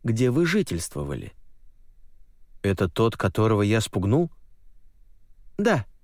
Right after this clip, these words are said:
Прискорбно, что не имели вы возможности лицезреть его физиогномию. А чуть погодя, он напал на вас на складе, оглушил, схему забрал и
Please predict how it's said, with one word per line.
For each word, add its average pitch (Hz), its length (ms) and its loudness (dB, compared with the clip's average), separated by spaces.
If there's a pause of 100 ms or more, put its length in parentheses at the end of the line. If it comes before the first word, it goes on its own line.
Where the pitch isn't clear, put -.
(840)
Прискорбно, 165 840 2
что 135 200 0
не 135 220 4
имели 139 280 4
вы 123 140 4
возможности 117 680 2
лицезреть 135 640 2
его 120 340 4
физиогномию. 98 960 0 (880)
А 110 140 0
чуть - 300 -2
погодя, 131 680 0 (480)
он 262 340 2
напал 185 440 2
на 170 180 4
вас 160 280 0
на 156 120 2
складе, 92 680 0 (420)
оглушил, 160 760 2 (200)
схему 165 500 2
забрал 147 480 4
и 240 460 0